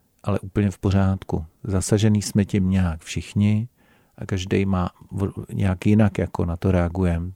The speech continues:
Jsme jinak poskládaný a, eh, někdo na to reaguje tak, eh, z toho psychologického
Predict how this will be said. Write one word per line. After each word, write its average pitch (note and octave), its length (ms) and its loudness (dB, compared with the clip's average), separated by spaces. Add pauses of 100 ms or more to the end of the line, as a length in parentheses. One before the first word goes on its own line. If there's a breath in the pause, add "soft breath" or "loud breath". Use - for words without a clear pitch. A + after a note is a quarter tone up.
(100)
Jsme G2 240 -4
jinak F#2 240 0
poskládaný G2 800 -2 (640 soft breath)
a, F2+ 280 -2 (140)
eh, F2 320 -6
někdo F#2+ 480 0 (400 soft breath)
na F#2+ 100 0
to G2+ 140 0
reaguje F#2 420 2
tak, F2+ 340 -2 (260)
eh, E2+ 260 -2
z - 100 -10
toho G2 120 2
psychologického F#2+ 920 -2